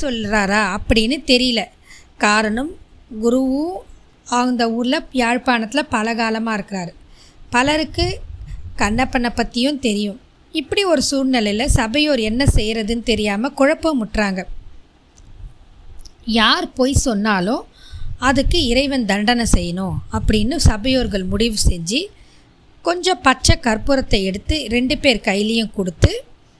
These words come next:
"ரெண்டு பேரும் உங்க கண்ணுல கட்டிக்கோங்க. யார் கண்ணை திறந்து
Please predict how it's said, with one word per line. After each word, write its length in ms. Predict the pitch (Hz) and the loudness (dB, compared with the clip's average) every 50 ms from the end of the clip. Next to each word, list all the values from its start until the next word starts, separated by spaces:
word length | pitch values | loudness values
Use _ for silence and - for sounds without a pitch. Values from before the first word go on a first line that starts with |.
| - - - | -20 -4 2
"ரெண்டு 300 | 302 320 320 359 415 415 | 2 2 4 2 0 0
பேரும் 440 | - 330 247 214 208 226 277 339 - - | 2 2 2 4 2 0 -2 -4 -6 -8
உங்க 240 | - 277 285 269 285 - | -8 -2 -2 -2 0 2
கண்ணுல 280 | 262 254 262 285 302 302 | 2 2 2 2 0 0
கட்டிக்கோங்க. 680 | 294 262 233 220 - 269 - - 233 202 175 170 160 - - _ - - _ _ - - _ _ - - - - | 2 0 0 2 0 0 0 0 0 0 -2 -4 -8 -10 -14 _ -20 -20 _ _ -20 -20 _ _ -16 -12 -10 -8
யார் 520 | - 240 247 247 262 294 359 427 415 - - | -2 2 2 4 4 4 2 2 0 0 2
கண்ணை 380 | - 247 240 269 285 302 269 269 - - - - - - - - | 2 2 2 2 0 -2 -2 -2 -4 -8 -8 -12 -12 -12 -4 0
திறந்து 460 | - 208 214 226 262 269 254 285 - | 0 2 2 2 0 0 0 -2 -2